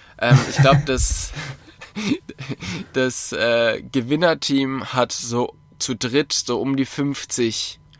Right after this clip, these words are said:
Speaker 1: ähm, halbe Bier getrunken.
Speaker 2: Oh,
Speaker 1: Mhm.
Speaker 2: zehn Punkte. Das sind
Speaker 1: Also
Speaker 2: fünfhundert Bonuspunkte.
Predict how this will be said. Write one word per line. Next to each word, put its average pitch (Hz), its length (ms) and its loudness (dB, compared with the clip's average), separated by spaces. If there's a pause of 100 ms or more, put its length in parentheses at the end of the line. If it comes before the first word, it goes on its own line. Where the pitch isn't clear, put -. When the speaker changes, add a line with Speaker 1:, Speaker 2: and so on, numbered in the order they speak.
(520)
Speaker 1:
ähm, 110 400 0
halbe 110 480 4 (280)
Bier 95 260 -4
getrunken. 90 460 -8 (960)
Speaker 2:
Oh, 170 300 6 (960)
Speaker 1:
Mhm. 127 80 -2
Speaker 2:
zehn 147 400 8
Punkte. 143 580 4 (420)
Das 107 200 -4
sind 131 320 4
Speaker 1:
Also 139 200 8
Speaker 2:
fünfhundert 131 260 8
Bonuspunkte. 107 720 2